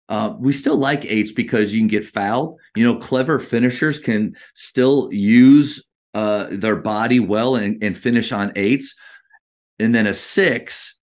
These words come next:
is really where we start to, this is what will lose us games. Six is a contested jump shot. And you and I both know the quicker that they get their feet down,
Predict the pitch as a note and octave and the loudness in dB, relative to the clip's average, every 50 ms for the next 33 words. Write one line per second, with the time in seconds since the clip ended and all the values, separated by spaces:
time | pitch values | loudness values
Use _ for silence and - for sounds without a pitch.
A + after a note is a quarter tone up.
0 | _ _ _ A2+ A2+ A2 A2 G#2 A#2+ C3+ C#3+ D3 C3+ A#2+ A2+ A2+ A2 G#2+ A2 A2 | _ _ _ -4 -4 -4 -2 0 0 2 4 4 4 4 4 2 2 2 2 0
1 | G#2+ - C3 A#2+ G#2+ - - A#2 G#2+ G2+ G2 - - - A#2 A#2+ C3 D3 C#3+ D3 | 0 0 -2 -2 -2 -2 -2 -2 -2 -2 -2 -4 -8 -8 -4 -2 0 0 -2 0
2 | - C3+ A2 F#2+ G2 A#2 A#2 - - G#2+ A2 G2 G2+ A2 G#2+ F2+ G2 F#2+ - - | -2 -2 -2 -2 -2 -4 -4 -2 0 -2 0 2 2 2 2 2 0 -6 -8 -8
3 | - G2+ G2 F#2+ F2 D#2+ D#2 - _ - - - - _ - - - D#3+ - - | -6 -4 -4 -2 -4 -6 -8 -14 _ -20 -20 -20 -20 _ -16 -4 -2 -2 -2 0
4 | - C3 A#2+ A2 A2 - B2+ A2 G#2 - B2+ A2+ G#2+ - - G#2 F2 G2 G#2 G2+ | -4 -4 -4 -4 -4 -2 -2 -2 0 -2 -4 -4 -4 -4 -8 -8 -4 -4 -4 -4
5 | G2 F2+ - - F#2 F2 E2 E2 E2 - _ _ _ - - - - G#2 G#2+ G#2+ | -4 -6 -6 -6 -6 -6 -6 -8 -12 -16 _ _ _ -20 -20 -10 -4 -2 2 4
6 | B2 C#3+ C#3+ C3+ B2 A#2 - B2+ B2+ B2 A#2 A#2 B2 A#2+ B2 A#2 A2 - - - | 4 4 4 2 2 0 0 0 0 0 0 0 2 2 2 2 0 -2 0 -2
7 | C#3+ C3 - D3+ A#2+ C3+ B2+ - C3 B2 A2 B2+ B2+ - - A2+ - - - B2+ | -2 0 0 -2 -2 -2 -2 0 0 0 2 0 -2 0 -4 -4 -4 0 2 2
8 | A#2+ A#2+ A#2+ - A2 A2 A2 A2 G#2 G#2 | 2 2 0 -2 -2 0 0 -2 -2 -4